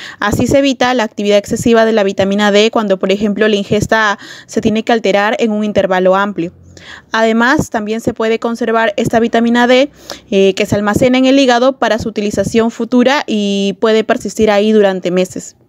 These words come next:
Luego, los riñones agregan otro grupo hidroxilo para poder convertirlo en calcitriol o uno punto veinticinco dihidroxicolecalciferol.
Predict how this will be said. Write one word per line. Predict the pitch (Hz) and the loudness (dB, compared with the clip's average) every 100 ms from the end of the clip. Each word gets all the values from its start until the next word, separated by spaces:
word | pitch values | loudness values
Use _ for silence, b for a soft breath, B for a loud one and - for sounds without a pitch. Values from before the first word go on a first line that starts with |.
| _ - B B B B B | _ -20 B B B B B
Luego, | 285 294 320 | 4 4 4
los | 320 | 2
riñones | 285 214 214 226 | 2 -2 -2 0
agregan | 233 208 202 208 214 | 0 0 0 0 0
otro | - 214 226 | -2 -2 -2
grupo | 220 214 240 233 - | 0 0 0 0 0
hidroxilo | 208 190 - 220 226 294 B B | -2 -2 0 0 2 -2 B B
para | 247 240 | -2 0
poder | 240 247 | 0 0
convertirlo | 262 294 233 196 214 226 240 | 0 0 0 -2 -2 0 0
en | 233 214 | 0 -2
calcitriol | 185 190 - 185 208 285 - | -2 -2 -2 2 2 2 0
o | 214 | 0
uno | 220 233 247 | 2 2 0
punto | 247 233 | 0 2
veinticinco | 240 247 202 - 220 - 247 | 2 2 0 -2 -4 0 0
dihidroxicolecalciferol. | 214 202 190 208 - 240 208 202 185 185 185 190 202 190 | 0 -2 0 0 -2 0 0 0 -2 -2 0 2 2 2